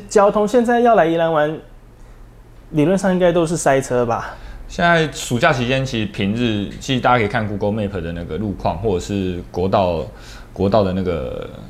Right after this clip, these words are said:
Speaker 2: 呃，A P P来看。其实
Speaker 1: 对啊。
Speaker 2: 上午时段真的来宜兰都是塞车的，所以前阵子交通部长其实有讲嘛，他，他在六月底的时候有讲说要当个聪明的用路人啊，你自己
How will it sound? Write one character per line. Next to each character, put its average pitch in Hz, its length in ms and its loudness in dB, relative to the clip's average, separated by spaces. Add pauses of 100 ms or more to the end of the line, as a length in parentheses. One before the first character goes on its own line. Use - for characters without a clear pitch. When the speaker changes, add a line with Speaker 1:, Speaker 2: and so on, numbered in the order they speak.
(340)
Speaker 2:
呃 78 180 -6
，A 101 80 0
P 101 140 0
P 95 160 0
来 78 100 -2
看。 80 340 -4
其 - 160 -6
实 123 60 4
Speaker 1:
对 190 100 8
啊。 147 220 2
Speaker 2:
上 135 420 2 (120)
午 95 180 -2
时 101 260 -2
段 98 360 2 (280)
真 123 160 2
的 107 240 4
来 98 160 0
宜 107 120 2
兰 92 80 2
都 90 80 0
是 98 120 0
塞 85 240 -2
车 78 280 -4
的， - 100 -6 (220)
所 160 180 4
以 120 220 4 (440)
前 131 160 4
阵 190 120 6
子 165 40 6
交 165 140 6
通 165 140 6
部 151 160 4
长 95 160 2
其 113 120 -2
实 104 120 0
有 98 80 4
讲 98 240 -2 (120)
嘛， - 120 -14 (120)
他， 135 240 2 (240)
他 135 120 2
在 135 80 6
六 131 200 4
月 123 60 4
底 101 140 -2
的 90 60 -4
时 107 60 0
候 110 60 4
有 104 80 2
讲 87 200 -4
说 101 220 0
要 104 80 4
当 104 240 -2
个 87 220 -2
聪 110 180 -2
明 104 80 2
的 92 80 2
用 104 220 2
路 101 160 0
人 60 180 -4 (120)
啊， 120 100 -2
你 95 140 0
自 123 120 0
己 98 160 0